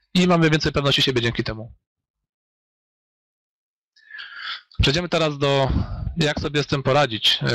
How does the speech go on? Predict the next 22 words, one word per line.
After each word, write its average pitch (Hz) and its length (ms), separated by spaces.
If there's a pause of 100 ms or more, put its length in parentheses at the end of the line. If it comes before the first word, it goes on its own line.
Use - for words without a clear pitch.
(140)
y, 127 40
części. 123 540 (1700)
Bar-, 160 360
y, 160 300 (400)
to 170 80
jest 165 140
bardzo, 165 500 (760)
y, 139 140
co 147 120
tu 160 120
jest 139 140
na 143 120
tym 139 180
slajdzie, 156 440
jest 135 180
do, 135 480
y, 127 340 (580)
nie 131 200
wiem, 120 300 (460)
ciężkie 165 320
do 156 100
zrobienia. 143 440